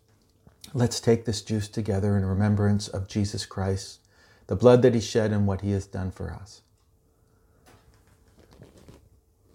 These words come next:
Thank you, Lord. Thank you, Lord.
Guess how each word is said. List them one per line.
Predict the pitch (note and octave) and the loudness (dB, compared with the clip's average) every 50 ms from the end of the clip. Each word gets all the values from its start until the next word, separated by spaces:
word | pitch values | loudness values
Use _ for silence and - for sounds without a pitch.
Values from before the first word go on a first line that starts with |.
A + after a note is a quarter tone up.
| - - - _ _ _ _ _ _ _ _ _ - _ _ _ _ _ _ _ _ _ _ _ _ _ - - _ - - - - - - _ _ _ _ _ - - - | -20 -20 -20 _ _ _ _ _ _ _ _ _ -20 _ _ _ _ _ _ _ _ _ _ _ _ _ -20 -20 _ -20 -20 -20 -20 -20 -20 _ _ _ _ _ -20 -14 -2
Thank | - A2 G#2+ A2 G#2+ G#2+ - | 2 4 4 4 4 2 0
you, | A2+ G2+ | 0 0
Lord. | G2 G2 F2+ F2 G2 A2+ - - - _ _ _ _ _ _ _ _ _ _ _ _ _ _ _ - - _ - | 0 0 -2 -4 -6 -10 -12 -16 -20 _ _ _ _ _ _ _ _ _ _ _ _ _ _ _ -20 -20 _ -4
Thank | - A#2 A2+ A#2 A#2 A#2 A2+ G#2+ - | 0 2 4 6 6 6 4 4 0
you, | A#2 A2 | 0 2
Lord. | G2+ G2+ G2+ G2+ F#2+ F#2+ F2+ - | 2 2 2 2 2 0 -4 -6